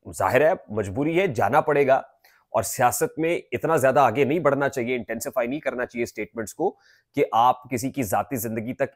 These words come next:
इस कदर चले जाएं कि आपका उससे फिर मिलना जुलना या वो रास्ता बिल्कुल बंद हो जाए। तो सियासत में हमेशा एक दरवाजा खुला रखना चाहिए।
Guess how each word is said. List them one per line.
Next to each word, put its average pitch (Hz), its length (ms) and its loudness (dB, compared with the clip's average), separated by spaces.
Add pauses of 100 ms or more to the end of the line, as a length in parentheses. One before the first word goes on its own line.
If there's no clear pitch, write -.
इस 135 140 -4 (120)
कदर 190 180 8
चले 151 220 2
जाएं 107 220 -2 (520)
कि 143 100 2 (120)
आपका 131 500 6
उससे - 340 -2
फिर 127 160 -2
मिलना 107 300 -2
जुलना 113 360 -4 (100)
या 107 80 -4
वो 113 120 0
रास्ता 104 580 2 (260)
बिल्कुल 123 240 2
बंद 107 220 2
हो 101 80 -2
जाए। 107 160 2
तो 127 160 -2
सियासत 151 440 0
में 151 60 2
हमेशा 123 260 0
एक 135 80 -2
दरवाजा 113 320 2
खुला 147 220 2
रखना 110 220 -2
चाहिए। 95 340 -6